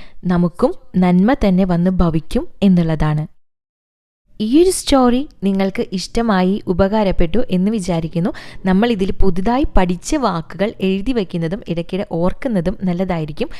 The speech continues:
ഈ ഒരു സ്റ്റോറി തന്നെ മനസ്സിലൊന്ന് പറഞ്ഞു നോക്കാം, അല്ലെങ്കിൽ തനിയെ ഹിന്ദിയിലൊന്ന്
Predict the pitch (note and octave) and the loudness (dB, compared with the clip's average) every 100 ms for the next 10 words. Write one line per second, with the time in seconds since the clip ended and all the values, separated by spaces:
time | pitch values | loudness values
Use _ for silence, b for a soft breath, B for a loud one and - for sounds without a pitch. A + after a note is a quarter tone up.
0 | B B B3+ F4 F4+ - - A#3 A#3 F4 | B B 0 0 0 -6 -2 0 2 0
1 | - G3+ F3 - E3+ F#3 F#3+ - A#3 G3+ | -2 -4 -4 -6 -4 -4 -4 -4 -4 -2
2 | F#3 F#3 F#3 E3+ F3 E3+ D#3+ E3 - B | -2 0 0 0 -2 -2 -4 -8 -10 B
3 | B A3 B3 B3 G#3+ F#3+ G#3 A#3 E3 G#3 | B -6 -6 -6 -4 -2 -2 -4 -6 -6
4 | G3 A3 A3+ F#3 | -6 -6 -4 -4